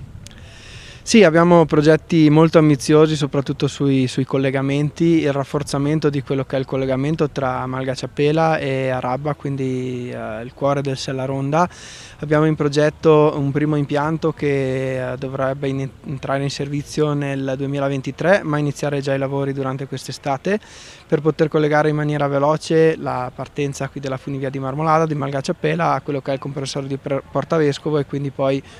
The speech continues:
tutta la zona del Sella Ronda su Arabba e sulle altre valli del Sella.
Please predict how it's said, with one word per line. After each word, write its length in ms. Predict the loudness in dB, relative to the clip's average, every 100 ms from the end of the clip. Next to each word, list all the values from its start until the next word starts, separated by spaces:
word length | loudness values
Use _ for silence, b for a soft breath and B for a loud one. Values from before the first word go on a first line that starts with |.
| -10
tutta 240 | -4 0
la 140 | 2 0
zona 200 | -2 -2
del 120 | -4
Sella 260 | -4 -2
Ronda 400 | -2 -2 -2 -2 -2
su 120 | -2
Arabba 500 | -2 -2 -2 -2 -2
e 120 | -6
sulle 220 | -12 -10 -8
altre 260 | -8 -8
valli 200 | -8 -8
del 160 | -8 -10
Sella. 360 | -8 -6 -6